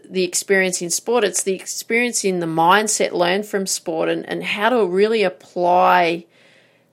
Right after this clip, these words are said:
that mindset, right, that mentality,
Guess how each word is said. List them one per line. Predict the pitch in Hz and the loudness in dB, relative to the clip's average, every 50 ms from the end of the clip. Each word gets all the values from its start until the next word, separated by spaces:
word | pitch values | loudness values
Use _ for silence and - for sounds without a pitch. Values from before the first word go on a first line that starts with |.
| _ | _
that | - 180 196 180 - - | 0 4 4 4 4 2
mindset, | 190 180 175 175 180 190 208 226 233 226 - - - 190 151 - - _ _ _ _ _ _ _ _ _ | 0 4 6 8 8 8 8 6 2 0 -2 0 2 0 0 0 -4 _ _ _ _ _ _ _ _ _
right, | 170 185 214 - | -2 -2 0 0
that | 190 147 - 180 | 0 0 0 0
mentality, | 190 185 175 175 - - - 202 196 220 240 247 226 208 175 160 85 76 151 - - | 0 0 0 -2 -4 -4 0 2 4 4 4 4 2 0 0 -2 -4 -6 -10 -14 -18